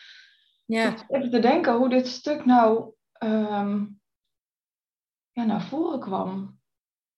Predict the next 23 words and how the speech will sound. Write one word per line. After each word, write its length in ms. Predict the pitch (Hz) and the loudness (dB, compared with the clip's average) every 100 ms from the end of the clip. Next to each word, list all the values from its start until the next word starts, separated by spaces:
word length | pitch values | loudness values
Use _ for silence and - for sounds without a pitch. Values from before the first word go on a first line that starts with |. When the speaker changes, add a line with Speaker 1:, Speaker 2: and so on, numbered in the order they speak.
| _ _ _ _ _ _ | _ _ _ _ _ _
Speaker 2:
Ja, 160 | - - | -10 -6
echt 220 | 220 - | -4 -2
oprecht. 440 | 202 202 254 - | -2 0 -2 -2
Ik 100 | 208 | -4
weet 240 | 180 214 320 | 0 0 2
het 120 | 320 | 0
gewoon 320 | - 190 175 | -2 0 0
niet 160 | 190 196 | 0 -2
meer. 280 | 175 175 202 | -2 0 0
Maar 120 | 208 | 0
ik 100 | 220 | 2
weet 200 | 240 339 | 4 4
op 120 | - | 4
een 60 | 240 | 2
gegeven 160 | 269 | 4
moment, 220 | 262 254 - | 4 2 0
nou, 180 | 247 | 2
ik 80 | 240 | 2
zat 180 | - 254 | 0 -2
op 100 | 254 | -2
mijn 120 | 233 | -2
meditatiekussen 1000 | 233 226 220 247 254 220 220 220 220 202 | -2 -2 2 2 2 -4 -4 -4 -4 -2
en 400 | - 220 220 220 | 0 2 2 -2